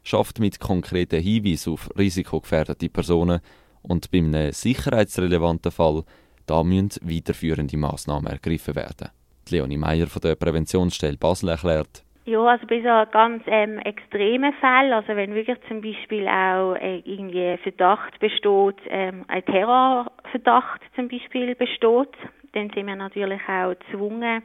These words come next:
Speaker 2: das am Staatsschutz, ähm, weiterzugeben, damit, ähm, die Sicherheit natürlich noch sichergestellt werden kann.
Speaker 1: Diese Fälle sind aber in der Schweiz zum Glück selten. Die Prävention als Arbeitsfeld ist relativ neu,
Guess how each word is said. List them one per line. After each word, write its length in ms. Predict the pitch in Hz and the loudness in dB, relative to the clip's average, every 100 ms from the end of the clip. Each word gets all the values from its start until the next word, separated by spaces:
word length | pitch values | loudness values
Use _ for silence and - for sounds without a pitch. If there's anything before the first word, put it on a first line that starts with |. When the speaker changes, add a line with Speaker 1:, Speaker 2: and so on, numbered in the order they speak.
| _ - - - _ | _ -20 -20 -20 _
Speaker 2:
das 180 | 196 196 - | -6 -4 -6
am 240 | 190 185 | -8 -8
Staatsschutz, 720 | - 170 180 190 - 240 220 - - | -8 -2 -2 -4 -6 -6 -6 -10 -6
ähm, 260 | 220 214 214 | -6 -6 -10
weiterzugeben, 840 | 214 220 220 - - 202 180 - | -10 -10 -10 -8 -2 0 0 -2
damit, 380 | 185 185 185 185 - | -8 -8 -10 -14 -10
ähm, 260 | 190 185 185 | -10 -10 -12
die 120 | 190 | -12
Sicherheit 460 | - 214 208 202 | -12 -10 -8 -8
natürlich 440 | 202 196 202 202 - | -8 -8 -6 -8 -10
noch 200 | 196 196 208 | -10 -8 -8
sichergestellt 640 | 202 240 - 226 220 233 | -8 -10 -6 -4 -2 -2
werden 340 | 220 214 220 | -4 -4 -6
kann. 240 | - 226 226 - _ - - | -2 -2 -2 -10 _ -8 0
Speaker 1:
Diese 160 | 110 | 2
Fälle 340 | 123 110 120 - | 4 6 4 2
sind 280 | - 101 92 | 2 4 4
aber 320 | - 90 82 | 4 0 0
in 100 | 87 | -4
der 100 | 92 | -4
Schweiz 420 | 85 73 - - | -2 -4 -6 -12
zum 160 | - 98 | -2 2
Glück 220 | 98 110 - - | 2 0 -6 -8
selten. 480 | - - - - - _ _ _ | -4 -4 -6 -10 -10 _ _ _
Die 40 | - | 2
Prävention 560 | 101 98 95 104 120 | 4 4 4 4 4
als 340 | 82 73 - - | 2 0 -4 0
Arbeitsfeld 760 | 80 92 127 - 101 92 107 92 | 2 2 0 0 2 2 2 -2
ist 240 | - - | -4 -2
relativ 540 | 95 92 90 92 76 - | 0 2 0 -2 -4 0
neu, 420 | 82 90 80 | 2 4 2